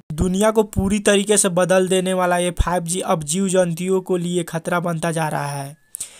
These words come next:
नीदरलैंड में फ़ाइव जी टेस्टिंग के दौरान अचानक सैकड़ों पंछियां मर गए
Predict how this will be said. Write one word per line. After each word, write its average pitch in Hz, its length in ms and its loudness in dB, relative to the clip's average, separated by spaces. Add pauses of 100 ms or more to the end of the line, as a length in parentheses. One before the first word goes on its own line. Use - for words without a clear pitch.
(180)
नीदरलैंड 214 680 4
में 220 460 -2
फ़ाइव 185 220 0
जी 185 160 -4
टेस्टिंग 190 480 -2
के 196 160 0
दौरान 170 560 0
अचानक 180 480 0
सैकड़ों 180 480 0
पंछियां 170 440 0
मर 156 160 -4
गए 143 260 -10